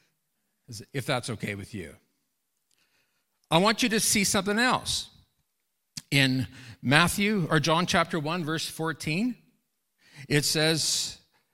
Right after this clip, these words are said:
"Therefore the Lord himself will give you a sign. The virgin will conceive and give birth to a son, and will call him" what? "Emmanuel," which means what?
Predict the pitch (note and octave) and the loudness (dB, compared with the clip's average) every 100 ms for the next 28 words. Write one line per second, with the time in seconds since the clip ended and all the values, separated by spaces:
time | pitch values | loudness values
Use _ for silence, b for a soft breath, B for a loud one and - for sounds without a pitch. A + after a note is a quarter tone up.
0 | _ _ _ _ _ A#2 E3 F#3+ - F3 | _ _ _ _ _ 0 2 2 2 2
1 | D#3 D3 E3 F3 E3+ - G#3+ E3 - A#2 | 2 4 2 2 0 2 2 2 0 -2
2 | C3+ C3+ C#3+ D3+ - F3 E3 G2 C#2+ G2 | 0 0 0 0 0 0 -2 -4 -6 0
3 | C3 A#2 D3 D#3+ E3+ D3+ D3+ D3 C3+ - | 0 4 2 2 0 0 0 0 0 -2
4 | C3 C#3+ D3+ B2 A2+ B2 C3+ - C#3+ D#3 | -2 -2 -2 -2 -2 -2 -2 0 0 0
5 | - G3 D#3+ G#2 - B2+ B2+ B2+ - D#3+ | -2 -2 -2 -4 -4 -2 -2 -4 -2 -2
6 | D#3 D#3 D3+ A#3+ - - _ _ _ _ | 0 -2 0 -2 -2 -16 _ _ _ _
7 | _ _ _ _ _ - D#3+ E3 G#3 B3 | _ _ _ _ _ -4 0 2 4 2
8 | G3+ B2+ C#3 D3+ - E3+ E3+ D#3 D3+ F2+ | 2 0 0 -2 -4 -4 -2 -2 -2 -4